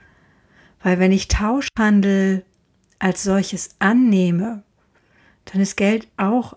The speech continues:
einfach nur was, was ich tausche, ohne dass es gut oder schlecht ist. Und ob das jetzt Geld ist, ob das eine Muschel ist, ob das eine Kartoffel ist,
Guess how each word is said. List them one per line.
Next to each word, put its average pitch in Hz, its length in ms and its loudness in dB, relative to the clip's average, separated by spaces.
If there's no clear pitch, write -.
einfach 214 580 0
nur 208 280 4
was, 190 360 -2
was 208 180 -4
ich - 120 -12
tausche, 269 600 -4
ohne 247 260 4
dass 233 200 -2
es 202 100 -8
gut 240 220 -4
oder 214 180 -2
schlecht 240 380 -2
ist. - 340 -10
Und 220 180 -4
ob - 160 -2
das - 180 -6
jetzt - 280 -2
Geld 233 400 2
ist, 208 460 -2
ob - 160 -10
das 202 220 -6
eine 208 100 2
Muschel 240 500 2
ist, 208 360 -4
ob 170 140 -10
das 202 180 -8
eine 208 140 0
Kartoffel 220 640 -2
ist, 214 360 -4